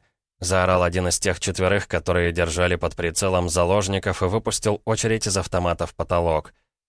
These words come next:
Крики сразу же стихли, и снова наступила тишина, прерывающаяся только редкими всхлипами детей. Их крепко прижимали к себе родители, успокаивая и не давая лишний раз заплакать в голос, чтобы не привлечь к ним внимание бандитов.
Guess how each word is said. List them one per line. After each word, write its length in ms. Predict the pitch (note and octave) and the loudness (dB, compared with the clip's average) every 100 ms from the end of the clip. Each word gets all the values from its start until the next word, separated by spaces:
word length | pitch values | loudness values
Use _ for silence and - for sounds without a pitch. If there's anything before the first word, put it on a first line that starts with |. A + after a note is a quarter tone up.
| _ | _
Крики 300 | B2+ C#3 D#3 | -2 0 0
сразу 360 | - B2+ B2 A#2+ | 2 4 4 2
же 140 | A#2+ | 0
стихли, 540 | - - F2 E2+ F2 - _ _ | -2 0 -2 0 -6 -8 _ _
и 120 | G2+ | -4
снова 340 | F2 G2 G#2+ G2 | 0 2 4 4
наступила 560 | F#2 - F2+ G2 F#2 | 2 0 -2 0 0
тишина, 480 | F2 F2 - E2+ G2+ | 0 -2 -2 0 0
прерывающаяся 960 | G2+ F2+ E2+ E2 E2+ E2+ - E2+ D#2+ E2+ | 0 0 0 2 0 0 -2 -2 -2 -2
только 320 | E2+ D#2+ F2 | -4 -2 -2
редкими 460 | E2 E2 - E2+ E2+ | 0 -2 -2 -2 -2
всхлипами 580 | - - E2 D#2+ D#2+ | -2 -4 -4 -4 -4
детей. 480 | D#2+ E2 - F2 E2 - _ _ _ | -4 -6 -4 -4 -6 -10 _ _ _
Их 180 | G2 - | -4 -2
крепко 380 | A#2+ C3+ - B2+ | 0 0 0 0
прижимали 500 | B2+ A2+ A#2+ C3 A#2+ | 2 2 2 2 2
к 60 | |
себе 240 | - A2 A2+ | 0 0 2
родители, 500 | G#2+ G2+ B2 A#2 G2+ | 2 -2 -4 -2 0
успокаивая 880 | F2 - F2 - G#2 G#2+ G2 G2 | 0 -2 -6 -2 0 0 2 0
и 160 | F#2 G#2 | -2 -2
не 140 | F#2+ | -2
давая 360 | F#2 F#2 A2 G2+ | 0 0 0 0
лишний 380 | F2+ F2+ F#2+ F#2 | -2 -2 -2 0
раз 180 | G2+ | 0
заплакать 600 | F2+ F2 E2+ F#2 F#2 F#2 E2 | 0 -2 -2 0 0 -2 -6
в 80 | |
голос, 420 | E2+ G2 G#2 F#2 - _ _ _ | -2 0 2 0 -4 _ _ _
чтобы 320 | - A2 G#2+ | -4 0 2
не 100 | A2 | 2
привлечь 460 | G#2 F#2+ G#2+ A#2 | 2 0 0 -2
к 80 | - | -2
ним 220 | A2 A2 | 0 0
внимание 520 | F#2+ G2+ G2+ G2+ G2 F#2+ | 0 0 2 2 2 0
бандитов. 800 | G2 G2 F#2+ F2+ D#2+ D2+ - | 0 0 0 -2 -2 -4 -8